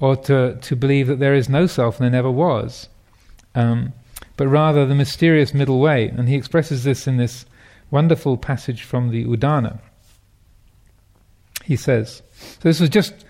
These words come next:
like a, a, a spontaneous utterance shortly after the enlightenment. He said, whatever samanas or brahmins have described liberation from being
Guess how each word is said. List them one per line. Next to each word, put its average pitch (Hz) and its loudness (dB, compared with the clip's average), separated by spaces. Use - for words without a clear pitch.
like 143 0
a, 131 0
a, 131 0
a 120 0
spontaneous 165 2
utterance 143 0
shortly 143 0
after 139 -2
the 127 0
enlightenment. 123 -2
He 127 -8
said, 120 -2
whatever 190 2
samanas 190 2
or 160 4
brahmins 160 2
have 139 -2
described 151 0
liberation 151 2
from 131 0
being 139 0